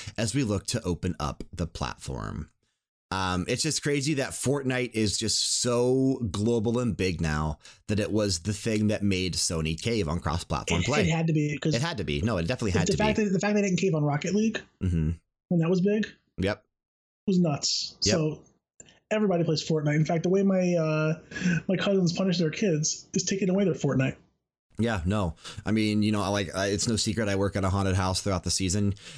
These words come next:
Speaker 1: The amount of kids I see that come through wearing Fortnite merchandise or,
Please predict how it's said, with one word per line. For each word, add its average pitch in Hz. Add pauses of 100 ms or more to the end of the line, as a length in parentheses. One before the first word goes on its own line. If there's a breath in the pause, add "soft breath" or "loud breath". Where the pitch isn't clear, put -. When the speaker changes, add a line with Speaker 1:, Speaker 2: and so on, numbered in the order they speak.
Speaker 1:
The 113
amount 110
of 101
kids 113
I 98
see 101
that 92
come 101
through 98
wearing 95
Fortnite 98
merchandise 98 (400 loud breath)
or, 92